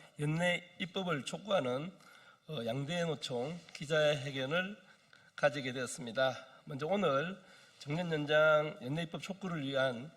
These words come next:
기자회견 참석하신 분들을 소개드리도록 하겠습니다. 먼저 우리 김동명 한국노총 위원장님 참석했습니다. 양경수 민주노총 위원장님 참석하셨습니다. 김은수 민주노총 공공운수노조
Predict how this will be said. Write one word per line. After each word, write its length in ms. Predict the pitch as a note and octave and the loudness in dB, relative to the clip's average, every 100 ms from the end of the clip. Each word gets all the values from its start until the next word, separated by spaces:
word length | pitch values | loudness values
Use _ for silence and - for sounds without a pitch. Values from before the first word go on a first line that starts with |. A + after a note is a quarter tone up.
| _ - - | _ -20 -14
기자회견 480 | E3 E3 D#3+ D3 C3+ | -2 2 2 0 -2
참석하신 480 | F3+ E3 D3 C#3+ | -4 -2 -4 -4
분들을 500 | C3+ C#3 A2+ A2 C#3+ F3 - - | -6 -6 -4 -4 -6 -10 -18 -20
소개드리도록 600 | - F3 D#3+ C3+ B2+ C#3+ C3 | -14 -6 -6 -6 -6 -6 -6
하겠습니다. 580 | A#2+ - C3 A2+ B2+ - - - - _ | -8 -8 -4 -4 -4 -8 -20 -20 -20 _
먼저 380 | E3 D3 C#3 C3+ | -10 -6 -4 -4
우리 160 | C3 C3 | -4 -8
김동명 640 | - D3 E3 F3+ F#3 E3+ | -6 -2 0 2 0 2
한국노총 440 | F#3 E3 C#3 D#3+ | 0 -2 -6 -4
위원장님 480 | D3 D#3 D3 D3 E3+ | -4 -2 -4 -4 -10
참석했습니다. 880 | - D#3 C#3 A#2+ - G#2+ A#2 A2+ - - - - - - - | -12 -12 -10 -10 -10 -8 -4 -4 -6 -20 -20 -20 -20 -20 -8
양경수 460 | D3 C#3+ F3+ F#3+ D3+ | -4 -2 -2 -2 -4
민주노총 480 | F3 F3+ D3+ D#3+ | -4 -4 -6 -6
위원장님 600 | D3+ D#3+ D#3 D3 F#3 G3+ G3+ | -6 -4 -4 -4 -4 -6 -8
참석하셨습니다. 1080 | - D3 - C3+ C3+ - D#3+ D3+ B2 A2+ - - _ - _ | -10 -10 -12 -14 -12 -12 -10 -10 -8 -8 -10 -20 _ -20 _
김은수 680 | - D#3+ F#3 G3+ E3 C#3+ C3+ | -4 0 0 0 -2 -4 -4
민주노총 600 | D3+ F3+ E3+ C#3 D#3 D3 | -4 -4 -4 -2 -2 -4
공공운수노조 1080 | C3+ C#3 C#3+ E3 D#3+ C3 C3 G#3 C#3 D3 G#2 | -4 -4 -2 -4 -4 -4 -2 0 -2 -4 -8